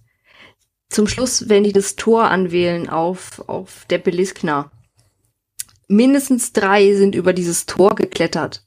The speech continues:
Sind die auch mit auf die andere Seite? Haben sie sich deswegen vielleicht einen Planeten ausgesucht, der nicht unbedingt irgendwelche Technologie oder, oder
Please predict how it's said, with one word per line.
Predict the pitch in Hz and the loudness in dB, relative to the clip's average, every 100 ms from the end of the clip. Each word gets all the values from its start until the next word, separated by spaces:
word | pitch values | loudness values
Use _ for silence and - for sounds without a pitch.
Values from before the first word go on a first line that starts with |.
| _ _ _ _ - | _ _ _ _ -10
Sind | - 185 | -6 -4
die | - | -2
auch | - 214 | -2 -2
mit | 247 | -2
auf | 233 - | -2 -4
die | 226 | -4
andere | 202 233 226 | -2 -4 -4
Seite? | 220 202 214 208 | 0 0 0 0
Haben | 196 | 0
sie | 196 | 0
sich | 196 - | -2 -2
deswegen | 185 - 185 196 | -2 0 -2 -2
vielleicht | - 185 - | -2 -4 -6
einen | 185 | -4
Planeten | 175 180 190 - | 0 0 0 -2
ausgesucht, | - - 180 180 - | -6 -6 -8 -8 -6
der | 160 | -2
nicht | 208 - | -2 -2
unbedingt | 226 202 196 - | 0 0 0 0
irgendwelche | 196 196 196 196 | -2 0 -4 -6
Technologie | 208 196 190 180 - 202 233 226 | -6 -4 -4 -6 -6 -2 -2 0
oder, | 214 202 190 - _ | -2 -2 -4 -8 _
oder | 190 196 185 | -4 -2 -2